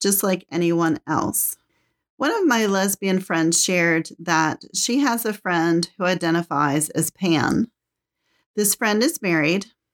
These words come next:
and although my friend knows better, she still had it in her brain that her pan friend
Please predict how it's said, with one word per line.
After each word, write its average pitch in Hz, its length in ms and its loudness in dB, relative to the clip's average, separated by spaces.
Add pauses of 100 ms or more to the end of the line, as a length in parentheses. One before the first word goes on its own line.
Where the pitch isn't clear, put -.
(440)
and 170 100 -2
although 208 460 0
my 262 260 2
friend 247 680 0
knows 233 560 0
better, 143 640 0 (960)
she - 220 0
still 269 360 0
had 277 260 2
it 269 240 2
in 285 180 0
her 269 240 0
brain 190 680 2 (140)
that 185 180 0
her 185 180 2
pan 196 420 0
friend 175 640 0